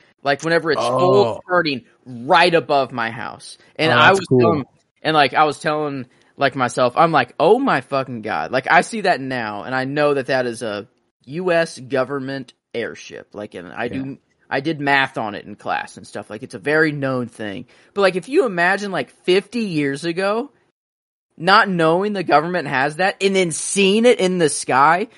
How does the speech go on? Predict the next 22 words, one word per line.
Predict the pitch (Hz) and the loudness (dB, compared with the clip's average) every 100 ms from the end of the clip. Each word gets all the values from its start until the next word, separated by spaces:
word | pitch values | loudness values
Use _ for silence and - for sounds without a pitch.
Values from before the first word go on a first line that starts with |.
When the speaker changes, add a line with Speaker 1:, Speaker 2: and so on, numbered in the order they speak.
| _ | _
Speaker 1:
you'd | 175 233 254 | -2 0 0
be | 254 220 | 0 2
like, | 208 180 _ _ - | 2 0 _ _ -4
"That | 254 415 | 2 2
is | 349 | 4
a | 208 | 2
fucking | - 190 - 233 - | 2 -2 0 -4 0
alien | 156 147 143 156 202 | 0 2 0 0 -2
ship | 220 - 453 480 | -2 2 2 2
right | 254 190 160 | 0 0 0
there." | 151 123 117 | -4 -2 0
Speaker 2:
Yeah, | 120 107 | 0 0
Speaker 1:
You're | 113 120 | 0 0
look-, | 113 | -2
Speaker 2:
right. | 101 | -4
Speaker 1:
like, | - - | -8 -4
it | 294 | -4
looks | 302 277 254 | -4 -4 -2
like | 240 | 0
a | 208 | 0
paper | - 226 254 254 | 2 2 2 2
airplane | 233 254 262 190 139 135 151 | 4 4 2 -2 -2 -2 -6